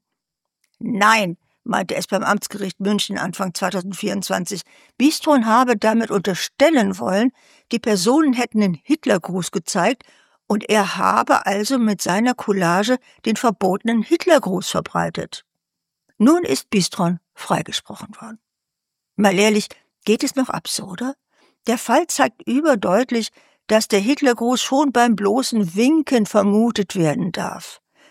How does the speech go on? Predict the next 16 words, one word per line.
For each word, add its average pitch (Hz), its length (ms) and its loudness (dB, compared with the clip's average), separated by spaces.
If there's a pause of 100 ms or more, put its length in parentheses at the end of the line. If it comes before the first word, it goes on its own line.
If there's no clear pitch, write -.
Was - 140 -2
sich - 160 0 (120)
da - 180 2
noch 233 240 2
alles 196 320 -4
finden 294 360 2
lässt. - 440 -8 (580)
Doch 311 180 0
gesucht 214 520 0
wird 285 160 -2
nur 202 200 2
bei 202 120 4
der 214 140 2
A 233 140 4
F 277 100 -4
D. - 360 -2